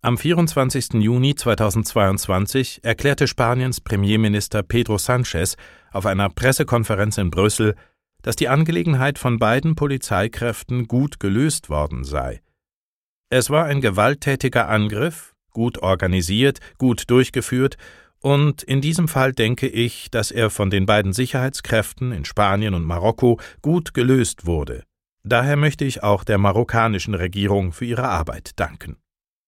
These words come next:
Am siebenundzwanzigsten Juni zweitausendzweiundzwanzig sprach Sanchez in einem Interview erneut über den Zwischenfall.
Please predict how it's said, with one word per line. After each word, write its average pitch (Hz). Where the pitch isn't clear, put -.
Am 127
siebenundzwanzigsten 127
Juni 117
zweitausendzweiundzwanzig 104
sprach 104
Sanchez 104
in 92
einem 82
Interview 98
erneut 117
über 80
den 78
Zwischenfall. 82